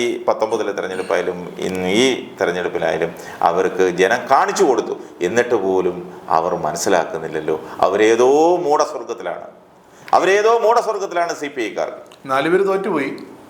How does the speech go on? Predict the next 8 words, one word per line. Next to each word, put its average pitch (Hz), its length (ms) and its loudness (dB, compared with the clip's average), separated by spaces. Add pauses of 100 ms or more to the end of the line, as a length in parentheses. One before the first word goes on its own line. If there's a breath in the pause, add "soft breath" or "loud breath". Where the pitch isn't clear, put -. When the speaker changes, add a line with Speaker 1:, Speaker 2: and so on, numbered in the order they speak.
(260)
Speaker 2:
അത് 156 120 0 (100)
യാഥാർത്ഥ്യമാണ്. 160 520 4 (520 loud breath)
ഇനി 147 240 2
സി 175 100 2 (140)
പി 196 60 2
ഐ 196 180 6
അടുത്ത, 175 240 -2
ആ, 185 320 0